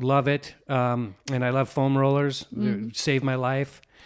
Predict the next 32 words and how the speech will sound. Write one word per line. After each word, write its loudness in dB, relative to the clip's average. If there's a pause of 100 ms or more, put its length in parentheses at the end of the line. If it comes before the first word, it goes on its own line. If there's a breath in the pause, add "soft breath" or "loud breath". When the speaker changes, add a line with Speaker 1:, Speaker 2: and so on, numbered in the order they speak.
(140 loud breath)
Speaker 2:
Yes. -14
Speaker 1:
Um, 0
soft 0
balls, 0
tennis -2
balls 2
rolling 2
around 2
on 2
the 0
Speaker 2:
Yeah. -4
Speaker 1:
back. 0
It -8
saved, -4
totally 2
saved -4
my -2
life, -2
especially -2
when -2
I -4
started -6
doing -6
long -2
distance -6
and -6
endurance -6
cycling -6
and -8
things -6
like -6
that, -8